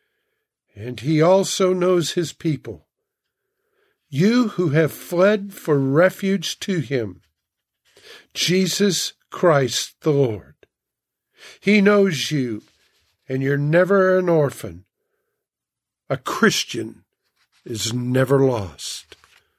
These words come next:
Though he may think he is the Christian,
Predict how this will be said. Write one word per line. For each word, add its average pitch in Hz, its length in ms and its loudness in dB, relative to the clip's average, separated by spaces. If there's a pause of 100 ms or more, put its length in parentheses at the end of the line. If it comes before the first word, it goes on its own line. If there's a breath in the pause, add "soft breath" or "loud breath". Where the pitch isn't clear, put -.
(800 soft breath)
Though 151 240 4
he 151 260 2
may 151 640 2 (120)
think - 400 -2
he 156 260 2
is 127 420 -2
the 147 100 -6
Christian, 151 680 -4